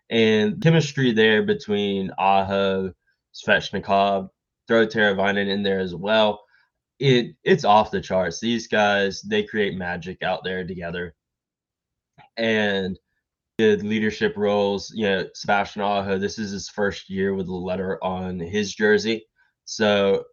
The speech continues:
I really not surprised with him really stepping up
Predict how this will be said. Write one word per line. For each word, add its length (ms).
I 680
really 260
not 260
surprised 560
with 140
him 400
really 280
stepping 500
up 260